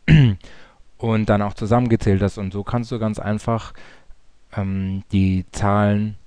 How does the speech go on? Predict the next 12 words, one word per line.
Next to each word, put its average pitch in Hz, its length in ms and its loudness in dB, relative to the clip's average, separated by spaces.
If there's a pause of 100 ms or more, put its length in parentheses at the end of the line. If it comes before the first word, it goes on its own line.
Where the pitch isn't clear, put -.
(400)
zusammen 98 720 -4
multiplizieren 139 880 -4 (280)
oder 92 140 -8
mal 131 320 0
nehmen, 151 240 -2
und 110 80 -8
dann 98 140 -10
kommst 101 240 -8
du 107 40 -8
viel 139 240 -6
schneller 92 360 -4
aufs, - 440 -16